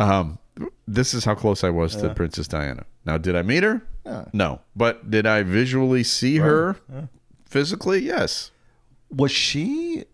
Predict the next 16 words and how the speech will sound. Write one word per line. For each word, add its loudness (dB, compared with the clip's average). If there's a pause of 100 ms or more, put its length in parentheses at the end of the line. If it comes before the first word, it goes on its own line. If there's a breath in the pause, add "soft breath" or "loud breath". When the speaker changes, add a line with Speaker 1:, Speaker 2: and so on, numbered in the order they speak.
Speaker 2:
the -6
most -4
famous -8 (640)
person -10
on -10
earth -12
you -12
ever -12
were -14
close -20
to? -20 (1700 soft breath)
Speaker 1:
Well, 0
Ringo, 2
does -4
he 0
count? -4